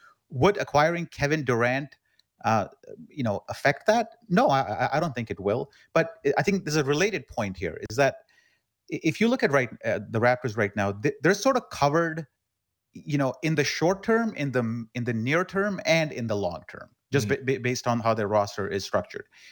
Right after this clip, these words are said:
Speaker 1: If you get Kevin Durant, you're sort of giving up the long-term certainty of,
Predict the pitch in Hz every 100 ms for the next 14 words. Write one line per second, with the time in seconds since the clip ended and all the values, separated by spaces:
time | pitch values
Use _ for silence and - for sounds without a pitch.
0 | _ - 143 226 240 214 196 - _ -
1 | - 147 135 113 127 143 107 - _ _
2 | _ _ - 127 147 196 214 196 202 175
3 | 110 135 156 170 - 147 - 143 139 135
4 | - 120 120 131 143 - 147 127 - 131
5 | 127 135 120 131 131 - 110